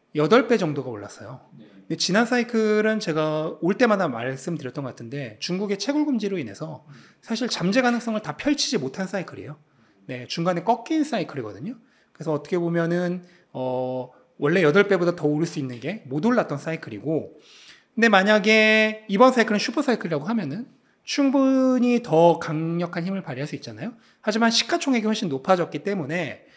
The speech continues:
Speaker 1: 어, 상승폭이 좀 줄어든다고 감안을 하면은, 어, 한 지난 사이클의 절반 정도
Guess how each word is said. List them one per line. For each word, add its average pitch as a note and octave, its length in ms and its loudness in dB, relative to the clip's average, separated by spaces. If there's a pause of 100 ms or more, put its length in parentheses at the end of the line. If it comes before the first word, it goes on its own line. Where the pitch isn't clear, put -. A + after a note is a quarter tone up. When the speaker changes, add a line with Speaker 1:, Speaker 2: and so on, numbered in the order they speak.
(220)
Speaker 1:
어, C3+ 120 -6
상승폭이 C#4 580 0
좀 G#3+ 180 -4
줄어든다고 A#3 720 0
감안을 D3 380 -10
하면은, F3 560 -4 (480)
어, C3+ 400 -4
한 A3 300 0
지난 G#3 260 2
사이클의 G3 340 -2
절반 F#3+ 420 2
정도 D3+ 440 -6